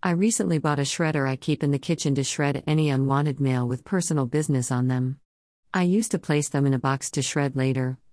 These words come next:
later never comes. Slow but sure, I guess I am decluttering, because if I haven't used it in over a year, then I don't really need it. My closet is small and my clothes are minimal.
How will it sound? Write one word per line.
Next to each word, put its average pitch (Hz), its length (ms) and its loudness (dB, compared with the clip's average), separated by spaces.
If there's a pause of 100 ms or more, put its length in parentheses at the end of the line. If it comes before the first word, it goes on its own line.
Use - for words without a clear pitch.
(100)
later 214 280 4
never 135 280 2
comes. 123 520 0 (760)
Slow 214 360 2
but 156 180 -2
sure, 151 220 0
I 135 100 2
guess 139 300 -2
I 139 80 2
am 139 120 2
decluttering, 139 640 0
because 135 340 -2
if 135 120 -4
I 131 80 0
haven't 139 400 0
used 165 280 0
it 147 80 2
in 143 140 2
over 139 240 0
a 131 60 0
year, 139 300 0
then 127 200 2
I 127 80 0
don't 135 260 -2
really 135 260 0
need 135 260 0
it. 120 260 -6 (520)
My 190 180 4
closet 196 480 -2
is 131 120 0
small 151 380 0
and 131 160 2
my 127 120 0
clothes 143 360 -2
are 131 80 0
minimal. 127 520 0